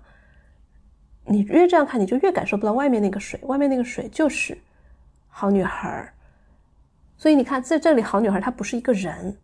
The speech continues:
我觉得这个是给我特别大的启发，就是你不要觉得自己是一个好女孩，因为你，你，你看那样又陷到自己身上去了，对不对？你要往外看，你会发现你周围的空气里面，你想象空气里面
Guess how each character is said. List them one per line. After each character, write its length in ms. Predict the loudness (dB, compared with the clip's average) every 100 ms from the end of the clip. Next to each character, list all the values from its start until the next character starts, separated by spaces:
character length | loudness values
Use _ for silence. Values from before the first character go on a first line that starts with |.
| _ _ _ _ _ _ _ _ -4
我 100 | 0
觉 60 | 2
得 40 |
这 140 | 4
个 60 | 4
是 180 | 2 -2
给 160 | -2 0
我 180 | 0 -2
特 160 | -2
别 100 | 0
大 100 | 2
的 80 | 2
启 200 | 0 -6
发， 160 | -6 -4
就 120 | -4
是 160 | -6 -8 -16 _
你 80 | -10
不 120 | -2
要 100 | 2
觉 160 | 2 2
得 80 | 0
自 220 | -2 -4
己 240 | -4 -8
是 180 | -6 -4
一 40 | -4
个 80 |
好 160 | -4 -6
女 60 | -8
孩， 120 | 0
因 60 | 2
为 80 | 4
你， 80 | 2
你， 120 | -4 -6
你 80 | -4
看 160 | 0 4
那 60 | 6
样 140 | 6
又 360 | 8 8 6 0
陷 320 | 0 0 2
到 120 | 0
自 140 | -2
己 60 | -6
身 160 | -6 -4
上 100 | -4
去 140 | -8
了， 60 | -10
对 80 |
不 60 | -10
对？ 100 | -12 -8
你 100 | 0
要 120 | 4
往 180 | 4 4
外 140 | 0
看， 160 | 0 -4
你 60 | -4
会 140 | -4
发 220 | 0 0
现 160 | 2 -2
你 60 | -4 -2
周 220 | 2 4
围 120 | 2
的 100 | 0
空 260 | -2 0 2
气 260 | 4 4
里 120 | 4 2
面， 260 | 0 0
你 100 | -2
想 200 | -6 -8
象 180 | -6 -6 -8 -20 -20 -20
空 120 | -4 0
气 140 | 2
里 60 | 2
面 260 | 0 -2